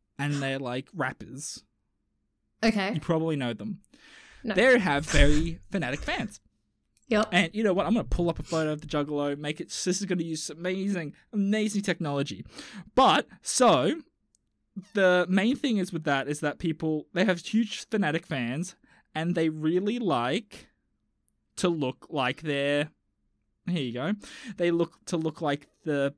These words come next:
Speaker 1: main two dudes. And let's see if you can see that. You can't see it? Never mind.
Speaker 2: Nah.
Speaker 1: Let me try one more time
Speaker 2: <laughs>
Speaker 1: before we ruin the show.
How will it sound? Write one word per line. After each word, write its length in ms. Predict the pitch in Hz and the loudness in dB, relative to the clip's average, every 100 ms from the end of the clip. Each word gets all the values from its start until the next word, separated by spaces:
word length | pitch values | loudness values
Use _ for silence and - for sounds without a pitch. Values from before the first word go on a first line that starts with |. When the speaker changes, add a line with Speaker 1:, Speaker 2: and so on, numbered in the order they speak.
| - | -8
Speaker 1:
main 260 | 160 139 | -6 -6
two 180 | 147 139 | -4 -4
dudes. 560 | 165 156 104 110 - - | -2 -2 -4 -8 -12 -10
And 140 | 147 | -8
let's 160 | 143 147 | -8 -6
see 160 | 143 | -6
if 80 | 131 | -6
you 60 | 127 | -6
can 180 | 131 123 | -8 -6
see 240 | - 127 | -6 -4
that. 240 | 135 160 | -2 -2
You 60 | 147 | -4
can't 260 | - 160 - | -8 -8 -6
see 160 | 165 | -6
it? 100 | 170 | -6
Never 160 | 131 - | -8 -10
mind. 320 | 160 196 220 | -8 2 4
Speaker 2:
Nah. 200 | 208 175 | 4 2
Speaker 1:
Let 80 | 151 | -4
me 80 | 160 | -2
try 180 | 220 320 | 4 4
one 180 | 147 156 | 4 0
more 100 | 180 | -2
time 480 | 180 147 110 110 117 131 320 - 320 - | -2 -2 -2 -6 -6 -2 -2 2 -2 -2
Speaker 2:
<laughs> 540 | 466 - 494 - - - | -10 -8 -10 -10 -14 -14
Speaker 1:
before 360 | 151 151 143 143 | -6 -2 0 -2
we 120 | 143 | -4
ruin 280 | 143 151 147 | -2 -2 -2
the 60 | 147 | -2
show. 420 | - 135 110 117 | -2 -4 -4 -8